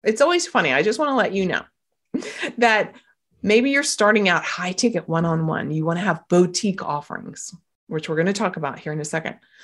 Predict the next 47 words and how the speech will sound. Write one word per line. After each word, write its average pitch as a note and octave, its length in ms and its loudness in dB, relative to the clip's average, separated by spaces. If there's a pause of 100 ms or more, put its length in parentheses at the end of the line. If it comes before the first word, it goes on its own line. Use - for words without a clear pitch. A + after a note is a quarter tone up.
(420)
Some D4+ 160 4
of D4 140 0
you G#3+ 100 4
are, F3 140 4
like, D#3+ 240 0
ready A#3+ 420 -2
to G3 160 4
leverage F#3 540 0
and E3+ 100 0
work E3+ 180 -2
with E3+ 140 -4
more A#3 360 4
people, G3+ 360 0
work E3 260 -2
less, F#3+ 420 0
and E3 160 -6
have D#3+ 240 -6
groups. - 500 -12 (1400)
Invariably, A3 1160 6 (200)
you're C4+ 160 4
gonna D#4 220 4
have B3+ 260 2
people C#4 380 2
you G3 100 2
get A3 120 8
on G#3 100 4
a A3+ 60 0
sales C#4 280 -2
call B2+ 280 2
with, B2 240 0 (640)
and A3+ 120 4
they're A3+ 100 6
gonna, G#3+ 380 4
you're, G#3+ 360 4
you're A3 240 4
selling A3+ 480 4
your G3 100 6
boutique F#3+ 560 4
offer, G3 300 4
and F3 120 0
they're E3 120 2
like, D#3+ 240 0
"Oh, G#3 80 6
I G#3+ 80 8
really A3+ 240 4
like E3+ 200 0
group," C#3 320 -6